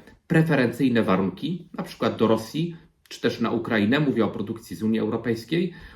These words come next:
Ukraina dziś ma, e, dostęp do, e, rynku chińskiego, bo pozwala Chinom budować u siebie autostrady, co, jak powszechnie wiadomo, jest przygotowaniem infrastruktury do nowych potrzeb,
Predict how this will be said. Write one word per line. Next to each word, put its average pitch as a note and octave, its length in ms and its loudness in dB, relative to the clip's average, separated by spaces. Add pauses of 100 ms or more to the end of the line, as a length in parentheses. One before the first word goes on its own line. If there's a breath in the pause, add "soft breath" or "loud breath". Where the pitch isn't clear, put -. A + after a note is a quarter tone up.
Ukraina E3+ 540 6
dziś C#3+ 300 -4
ma, B2+ 300 0
e, A2+ 160 2
dostęp B2+ 480 2
do, A2+ 300 2 (220 loud breath)
e, G2 220 0 (100)
rynku C3+ 300 2
chińskiego, D3+ 840 0
bo F#3 100 2
pozwala C#3 640 2
Chinom D3+ 300 -2
budować C#3 400 0
u - 80 -4
siebie A2 380 0 (300 loud breath)
autostrady, D3 840 2 (220 loud breath)
co, - 120 -4
jak F#3 180 -2
powszechnie D3+ 480 2
wiadomo, C#3+ 360 2
jest C3 200 0
przygotowaniem C#3+ 720 0
infrastruktury C3+ 920 0 (300 loud breath)
do C3+ 180 4
nowych C#3+ 360 2
potrzeb, - 520 -4